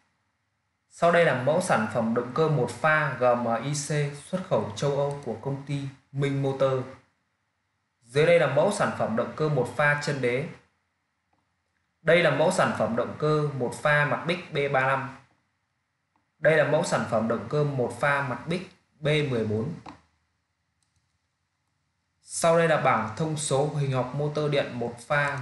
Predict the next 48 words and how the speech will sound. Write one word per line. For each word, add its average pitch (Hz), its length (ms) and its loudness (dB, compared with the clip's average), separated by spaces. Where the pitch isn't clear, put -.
một 113 220 -6
phẩy 113 100 -2
một 110 260 -4
ki-lô-oát, 147 420 -2
một 117 300 -4
phẩy 104 120 -4
năm 131 260 -2
ngựa, 127 260 -2
một 123 300 -2
phẩy 113 140 2
năm 127 160 0
H 165 40 -2
P, 165 180 -6
tốc 175 140 -2
độ 143 180 2
một 127 80 -2
nghìn 123 320 0
bốn 151 220 0
trăm 156 260 0
năm 151 160 0
mươi 147 100 0
vòng 117 220 -2
một 110 180 -6
phút. 196 260 -2
Có 143 260 0
tâm 170 240 2
lỗ 175 140 2
đế 151 160 2
ngang 165 280 0
trục, 131 160 -4
ký 135 120 -8
hiệu 147 220 -2
là 120 100 -2
A 147 460 -2
bằng 113 280 -4
một 113 200 -4
trăm 139 220 -4
sáu 123 240 -2
mươi 143 260 -2
mi-li-mét, 139 520 -4
chính 139 240 -2
là 135 220 0
khoảng 120 120 -8
cách 160 200 -4
từ 120 140 -6
vị 117 140 -6
trí 131 160 -6
này 117 300 -4